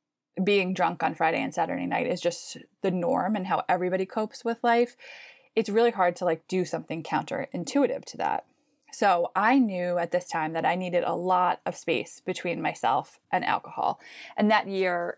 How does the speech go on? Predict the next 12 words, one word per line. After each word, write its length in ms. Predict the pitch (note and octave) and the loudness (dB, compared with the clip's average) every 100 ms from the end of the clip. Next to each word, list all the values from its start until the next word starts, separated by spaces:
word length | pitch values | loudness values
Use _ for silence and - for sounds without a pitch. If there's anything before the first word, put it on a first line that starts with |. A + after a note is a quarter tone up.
| - | -4
when 180 | F#3+ F#3+ | 0 0
we 120 | F3+ | -2
go 320 | D#3+ F3 E3+ | 2 4 4
on 140 | E3 F3 | 2 0
vacation, 420 | F#3 C#4 C#4 G3+ | 0 0 0 2
we 380 | F#3 F#3 F3+ F3 | 4 4 4 2
go 180 | - F3+ | 2 2
on 100 | F3 | 2
vacation 380 | E3 E3 E3+ - | 0 -6 -6 -4
with 160 | E3 - | -4 -2
my 140 | E3 | -2
in-laws 520 | - E3+ D#3+ D3 E3 | -2 -2 0 0 -2